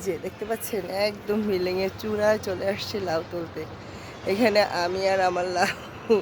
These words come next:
দেখছেন নে, একদম লাস্ট সীমানায় চলে আসছে লাউ তুলতে।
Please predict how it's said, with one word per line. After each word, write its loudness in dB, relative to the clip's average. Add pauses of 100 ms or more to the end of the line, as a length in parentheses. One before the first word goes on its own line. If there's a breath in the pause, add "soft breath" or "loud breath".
(680 loud breath)
দেখছেন 2 (100)
নে, 0 (800)
একদম -6 (680 loud breath)
লাস্ট 6 (160)
সীমানায় 2
চলে 0 (100)
আসছে -4 (140)
লাউ -4 (120)
তুলতে। -6